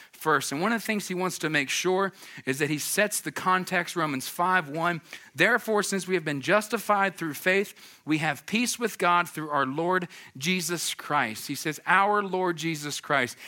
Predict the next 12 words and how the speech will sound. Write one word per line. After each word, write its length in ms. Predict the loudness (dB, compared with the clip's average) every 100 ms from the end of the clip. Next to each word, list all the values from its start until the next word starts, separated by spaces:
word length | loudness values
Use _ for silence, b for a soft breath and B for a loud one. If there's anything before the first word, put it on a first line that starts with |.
| B
He 140 | B -2
talks 440 | 2 4 4 0
about 320 | 4 4 4 4
all 260 | 4 6 4
of 100 | 4
us, 260 | 4 2
Jew, 420 | 0 2 4 2 2
Gentile, 720 | 2 2 2 4 6 6 4
everything 500 | 4 4 0 -2 -2
across 400 | -2 0 0 0
the 120 | -2
board 380 | 0 2 2 0